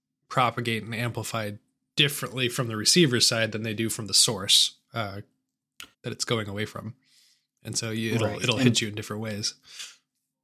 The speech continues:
Speaker 2: Well, and it, and it makes sense that it's sort of reverberating
Speaker 1: Mm-hmm.
Speaker 2: off every surface in the, in the room as
Speaker 1: Yeah.
Speaker 2: well.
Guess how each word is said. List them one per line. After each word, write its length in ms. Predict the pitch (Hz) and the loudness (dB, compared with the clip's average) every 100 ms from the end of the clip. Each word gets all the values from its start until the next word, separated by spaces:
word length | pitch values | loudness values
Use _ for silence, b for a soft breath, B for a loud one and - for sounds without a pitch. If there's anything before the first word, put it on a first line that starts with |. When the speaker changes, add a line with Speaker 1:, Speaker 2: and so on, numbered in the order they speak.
| B B - | B B 4
Speaker 2:
Well, 240 | 135 131 | 6 8
and 140 | 131 | 8
it, 200 | 127 123 123 | 6 6 4
and 120 | 127 | 2
it 80 | 123 | 4
makes 240 | 117 117 | 4 2
sense 280 | - 110 - | 0 0 -2
that 120 | 104 | -4
it's 480 | 95 101 - - - _ _ _ _ - | -6 -8 -6 -6 -8 _ _ _ _ -10
sort 200 | - 101 | -4 -4
of 140 | 101 | -2
reverberating 680 | 110 104 101 143 127 151 98 | -2 0 2 4 6 4 0
Speaker 1:
Mm-hmm. 80 | 95 | -8
Speaker 2:
off 120 | 92 | -10
every 200 | 98 - | -12 -8
surface 520 | - - - - - | -6 -6 -8 -6 -6
in 120 | 104 92 | -6 -8
the, 180 | 95 | -12
in 140 | 107 104 | -8 -8
the 80 | 92 | -8
room 320 | 92 92 92 | -8 -8 -6
as 80 | 101 | -4
Speaker 1:
Yeah. 120 | 101 | -4
Speaker 2:
well. 280 | 90 95 | -6 -12